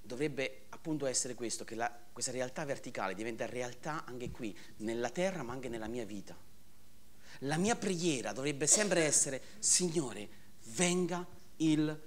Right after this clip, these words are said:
tuo regno, venga il tuo regno." Una preghiera che dobbiamo ripeterla quando vediamo i morti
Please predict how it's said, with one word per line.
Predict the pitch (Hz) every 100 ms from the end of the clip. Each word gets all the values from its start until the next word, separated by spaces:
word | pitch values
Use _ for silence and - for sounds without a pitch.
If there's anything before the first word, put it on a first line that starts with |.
| - -
tuo | - 156 151 151 - - -
regno, | - 147 127 95 - - - - - - - - -
venga | - 127 180 160
il | 113
tuo | - 104
regno." | 92 90 - - - - - - - - - - - - - - - - - - - - - - - - - - - - -
Una | 147 151
preghiera | 160 185 165
che | 139
dobbiamo | 127 143 143
ripeterla | 131 151 127 107 101
quando | 117 113
vediamo | 117 131 120
i |
morti | 117 107 - -